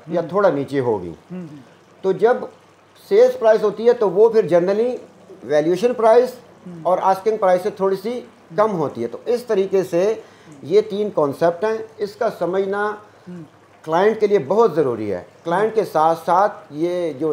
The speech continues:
Speaker 1: real estate agent है या जो property appraiser है,
Speaker 2: हम्म।
Speaker 1: उसको भी चाहिए कि इन concept को अपने जहन में बिठा ले,
Speaker 2: हम्म।
Speaker 1: क्योंकि इसके discussion करने से एक तो स-, आ-, आपका और उनके दरमियान एक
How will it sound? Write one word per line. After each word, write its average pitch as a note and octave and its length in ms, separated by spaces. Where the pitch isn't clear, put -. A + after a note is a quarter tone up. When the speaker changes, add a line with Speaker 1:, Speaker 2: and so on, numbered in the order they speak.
Speaker 1:
real C#3+ 280
estate D#3 280
agent D3+ 400
है G3 160
या F3 120
जो F3 120
property D#3+ 460
appraiser D3 400
है, F#2 100
Speaker 2:
हम्म। F3 140
Speaker 1:
उसको G#3+ 220
भी A#3+ 120
चाहिए D#3+ 360
कि F#3+ 100
इन G#3 260
concept E3 460
को G3 80
अपने D#3+ 300
जहन D3+ 160
में D3+ 160
बिठा A2+ 280
ले, A2+ 100
Speaker 2:
हम्म। F3 480
Speaker 1:
क्योंकि G3 240
इसके G#3+ 340
discussion F3 440
करने F#3+ 260
से F3 220
एक F#3 220
तो F#3 100
स-, - 120
आ-, D#3+ 200
आपका E3 500
और E3+ 140
उनके D#3+ 180
दरमियान D3+ 400
एक D#3+ 160